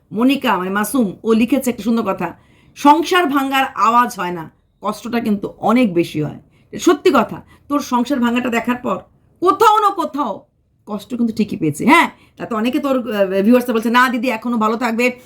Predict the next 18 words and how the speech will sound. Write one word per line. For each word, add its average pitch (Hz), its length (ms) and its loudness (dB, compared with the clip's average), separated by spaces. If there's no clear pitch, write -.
দিদি 240 180 2
ওকে 254 120 2
ভালো 226 180 0
থাকতে 254 220 -4
দিন, 254 200 -2
এখনো 240 680 0
ফিরে 277 220 6
আসছে, 262 500 0
আপনি 254 380 -4
আর 254 120 -2
অন্য 269 220 0
কিছু 262 200 -2
বলবেন 254 340 0
না।" 254 220 -4
সত্যি - 340 -4
কথা 339 200 0
বলতে 330 240 0
কি, 294 240 0